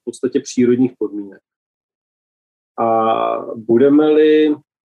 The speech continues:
k tomu přistupovat tak, abychom skutečně, eh, realizovali věci s nějakou nákladovou efektivností, anebo na základě čistě jenom, ehm, nějaké ideologie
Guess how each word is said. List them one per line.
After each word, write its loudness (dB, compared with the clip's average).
k -20
tomu 0
přistupovat 0
tak, -2
abychom -2
skutečně, 0
eh, -14
realizovali 2
věci -2
s -10
nějakou -2
nákladovou 2
efektivností, -2
anebo -4
na 0
základě 0
čistě -8
jenom, 2
ehm, -10
nějaké -6
ideologie 4